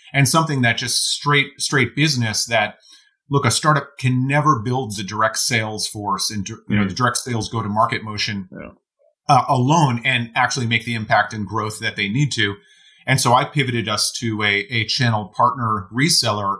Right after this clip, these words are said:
Speaker 1: type model. And that's how, that's how we got to know each other and, and brought in really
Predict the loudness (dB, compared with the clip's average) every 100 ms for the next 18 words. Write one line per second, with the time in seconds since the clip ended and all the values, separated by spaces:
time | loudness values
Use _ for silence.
0 | -4 -2 -2 0 0 0 -6 -6 -2 0
1 | 0 2 2 0 -2 0 0 0 -2 -2
2 | -4 -4 -6 -8 -8 -12 _ _ -20 -20
3 | -20 _ 0 2 4 2 0 2 4 4
4 | 4 2 -4 -12 _ _ _ -2 4 6
5 | 6 4 0